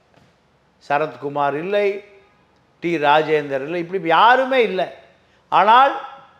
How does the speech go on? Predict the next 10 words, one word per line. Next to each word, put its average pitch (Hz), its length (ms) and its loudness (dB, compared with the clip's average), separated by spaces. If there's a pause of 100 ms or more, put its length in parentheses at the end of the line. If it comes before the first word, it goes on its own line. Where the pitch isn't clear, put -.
(1160)
அ, 131 120 -4
முழு, 180 1040 -2 (220)
அ, 127 680 -8 (580)
அறிவு 185 420 2
பெற்ற, 156 600 -4 (380)
அரசியல் 175 640 0
தெரிந்த, 143 720 -4 (400)
ஞானப்பழமாக 202 1300 4 (2250)
காட்சியளிக்கிறார் 135 1500 -2 (2250)
விஜய். 131 600 -8